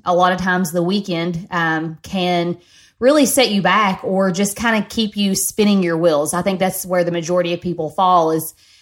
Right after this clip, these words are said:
um, they, you know, again, do really great through the week, and then the weekend comes and they overeat, and then they, um, spend the next week battling off that two or three pounds of water weight and food volume just to get back down to where they were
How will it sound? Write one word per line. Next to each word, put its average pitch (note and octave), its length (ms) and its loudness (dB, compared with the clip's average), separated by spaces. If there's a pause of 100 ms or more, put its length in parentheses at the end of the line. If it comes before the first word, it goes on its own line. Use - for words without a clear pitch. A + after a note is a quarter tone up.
(120)
um, D3+ 540 0 (100)
they, E3+ 500 -2
you F3+ 80 -6
know, D#3+ 160 0
again, D#3+ 280 -2
do E3 120 -4
really E3+ 180 0
great D#3+ 240 0
through E3+ 120 -8
the E3+ 60 -2
week, C4 280 0
and G#3+ 80 2
then F#3+ 120 0
the F3 60 0
weekend G3+ 380 -2
comes F#3+ 380 0
and F3 120 -2
they E3 320 -2
overeat, A3+ 600 0
and F#3+ 180 -2
then F#3+ 160 0
they, F3+ 520 2
um, E3 480 -2
spend F#3+ 680 -2 (300)
the F#3+ 80 -2
next D4 340 2
week G3+ 400 -2
battling F#3 460 2
off F3+ 300 2
that F3+ 200 0
two A3+ 140 0
or G3 80 0
three G3+ 160 -2
pounds F#3+ 320 0
of E3 80 -2
water F#3 280 2
weight F3+ 220 2
and F3+ 160 -6
food B3 160 0
volume F#3 420 2 (300)
just G#3 240 0
to G3 80 0
get G3 180 -2
back G3+ 200 0
down F#3+ 160 2
to F3+ 80 0
where F3+ 140 0
they F3 100 2
were G3+ 480 2